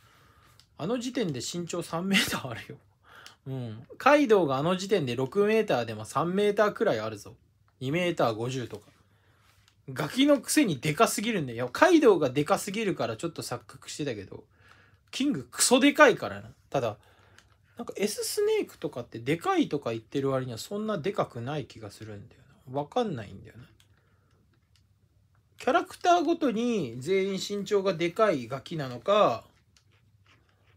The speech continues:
あ、でもでかいか。そっか。じゃ、さあ、エスシャークがさ、大人になったら身長七メーターくらいになるってこと？バッ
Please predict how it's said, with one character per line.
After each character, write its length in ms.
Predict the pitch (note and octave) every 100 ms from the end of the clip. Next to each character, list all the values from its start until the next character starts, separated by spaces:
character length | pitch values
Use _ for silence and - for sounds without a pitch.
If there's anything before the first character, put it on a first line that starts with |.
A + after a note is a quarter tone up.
| _ _ _ -
あ、 200 | F3+ E3
で 100 | A#3
も 140 | F3
で 140 | D#3
か 180 | E3+ E4
い 80 | F3+
か。 200 | - F2+ - _ _ _
そ 160 | - A#3+
っ 60 | - _
か。 260 | G#2 G2 - - _
じ 80 | C#3+
ゃ、 40 | C#3 - _ _ _ - _ _
さ 360 | - D#3 B2+ G#2
あ、 60 | _ _ _ _ _ -
エ 100 | G3+
ス 160 | D4+
シ 140 | - D#4
ャ 140 | B3+
ー 60 | D#3
ク 160 | -
が 120 | A#2+
さ、 340 | G#2+ C3+ A2 G#2+ _ _ _ _ -
大 60 |
人 240 | E3+ F#3+ F#3+
に 120 | F#3
な 120 | F#3
っ 40 |
た 80 | -
ら 80 | -
身 100 | G3+
長 140 | G3+ G3
七 280 | D3 G3+ A#3+
メ 180 | B3
ー 60 | B3
タ 140 | B3
ー 40 | A#3+
く 140 | -
ら 120 | G3
い 40 | B2
に 80 | A2+
な 80 |
る 80 | A#2
っ 20 | A2
て 120 | -
こ 120 | -
と？ 100 | - - _ - - - - - _ _ _ _ _ _ _
バ 240 | C3 C#3
ッ 20 | E3